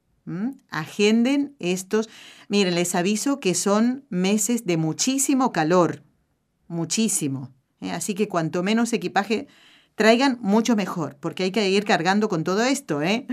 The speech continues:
Así que bueno, eh, recuerden entonces, los oyentes que quieran venir con nosotros a la peregrinación de Lourdes en Francia,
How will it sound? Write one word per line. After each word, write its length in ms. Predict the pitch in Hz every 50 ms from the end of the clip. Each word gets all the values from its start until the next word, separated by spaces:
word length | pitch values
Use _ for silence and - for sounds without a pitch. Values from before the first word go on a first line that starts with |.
| 320 349 - - - -
Así 260 | - 175 - 214 202
que 120 | - 196
bueno, 300 | 180 170 156 147 147 143 - - - - - - - _ -
eh, 760 | - 180 170 170 170 170 170 170 165 160 165 165 - - _ -
recuerden 560 | - - 214 208 214 240 247 247 254 247 220
entonces, 560 | 202 190 185 190 185 165 160 156 - 147 143
los 220 | 165 165 165 -
oyentes 520 | 175 165 190 214 233 240 233 277 285 269 -
que 220 | - - 165 160
quieran 360 | - 196 196 196 208 214 208
venir 280 | 180 170 160 180 196 202
con 200 | 196 214 202 185
nosotros 680 | 165 160 160 - 190 190 190 175 160 147 139 - - -
a 80 | 165
la 160 | 165 160 156
peregrinación 760 | 160 160 156 156 139 143 151 147 151 156 156 - 220 226 214
de 120 | 190 170 165
Lourdes 560 | 175 202 220 214 190 147 151 143 135 - - -
en 220 | 214 247 262 247
Francia, 800 | 240 - 190 170 170 165 160 160 160 - 190 190 208 247 302 311